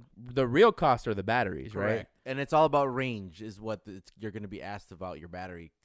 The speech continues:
Speaker 1: Not if you're a
Speaker 2: Or
Speaker 1: hot rodder.
Speaker 2: Well, your limit, what's your limit on your cost to, and your, your, what am I saying? Your money in your pockets will limit your range, essentially, 'cause the batteries cost so much.
Speaker 1: Right, right. Yeah,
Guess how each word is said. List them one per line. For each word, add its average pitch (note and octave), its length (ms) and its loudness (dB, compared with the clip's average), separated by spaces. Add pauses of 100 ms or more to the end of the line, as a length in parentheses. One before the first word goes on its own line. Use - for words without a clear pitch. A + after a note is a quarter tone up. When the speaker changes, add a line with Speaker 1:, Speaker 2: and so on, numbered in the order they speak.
(360)
Speaker 1:
Not B3+ 260 -2
if G3+ 100 -6
you're F3 140 2
a A2 40 0
Speaker 2:
Or G#2 40 -8
Speaker 1:
hot C3+ 200 2
rodder. G#2+ 400 0
Speaker 2:
Well, F#3 180 0
your F3+ 140 0
limit, F3+ 340 -2
what's E3+ 220 -4
your F3+ 120 -2
limit E3 320 -2
on C3+ 180 -4
your B2+ 120 -4
cost - 680 -6
to, A#2 420 -8
and G#2+ 320 -10 (480)
your, C3+ 300 -2 (180)
your, B2 520 -10
what A2 140 -10
am G#2 80 -12
I F#2 60 -12
saying? D2+ 380 -18 (640)
Your B2+ 180 -4
money D3 420 -2
in B2+ 80 -4
your A#2+ 100 -4
pockets A#2+ 560 -4
will G#2+ 220 -6
limit A2+ 260 -4
your G2 200 -8
range, E2+ 420 -14
essentially, E2 540 -16
'cause A2 160 -14
the G#2+ 80 -8
batteries G#2 400 -6
cost A#2 260 -8
so G2 80 -10
much. D#2+ 400 -16
Speaker 1:
Right, B2 480 4
right. A2 240 2
Yeah, G#2 40 2